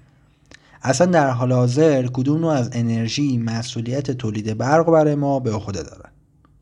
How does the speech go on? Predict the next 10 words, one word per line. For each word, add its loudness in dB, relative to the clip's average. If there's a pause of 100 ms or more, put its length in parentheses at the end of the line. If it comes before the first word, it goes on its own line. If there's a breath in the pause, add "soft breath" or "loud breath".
(1000 soft breath)
انرژی 4
تجدیدپذیر 0
به 2
انرژیایی 2
می‌گن -2
که -8
دارای 2
منابع 2
طبیعی -2
هن، -14